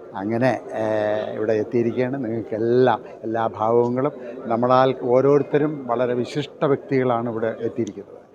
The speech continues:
ആ വിശിഷ്ട വ്യക്തികൾക്ക് ധാരാളം അഭിപ്രായങ്ങളും, ആ, ധാരാളം കാര്യങ്ങളും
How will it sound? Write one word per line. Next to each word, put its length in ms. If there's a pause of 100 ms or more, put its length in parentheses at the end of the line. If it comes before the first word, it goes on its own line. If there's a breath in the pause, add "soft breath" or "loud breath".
(280 loud breath)
ആ 140
വിശിഷ്ട 460
വ്യക്തികൾക്ക് 680
ധാരാളം 640
അഭിപ്രായങ്ങളും, 840 (360 loud breath)
ആ, 180
ധാരാളം 580
കാര്യങ്ങളും 560